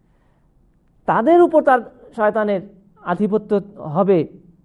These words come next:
"আল্লাযিনা ইয়াতাওয়াল্লাউনাহু", যে তাদের শয়তানকে বন্ধু করে নেবে, "ওয়াল্লাযিনা হুম বিহি মুশরিকুন", এবং যারা শয়তানকে শরিক করবে বিভিন্ন কাজে। আমরা আজকে সমাজে অনেক কিছু দেখছি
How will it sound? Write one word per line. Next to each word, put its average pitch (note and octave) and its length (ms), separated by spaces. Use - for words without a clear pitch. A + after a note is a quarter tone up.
"আল্লাযিনা G3+ 480
ইয়াতাওয়াল্লাউনাহু", F3+ 920
যে F3 300
তাদের E3+ 340
শয়তানকে D#3 440
বন্ধু D#3 400
করে C3+ 240
নেবে, G#2+ 260
"ওয়াল্লাযিনা A3+ 480
হুম A#3 200
বিহি A3 220
মুশরিকুন", F#3 640
এবং E3 200
যারা F#3 360
শয়তানকে G#3 440
শরিক D3 320
করবে B2 260
বিভিন্ন A#2 300
কাজে। A2+ 260
আমরা C3 260
আজকে D#3 320
সমাজে F#3+ 460
অনেক D4 280
কিছু C#4 200
দেখছি G#3 480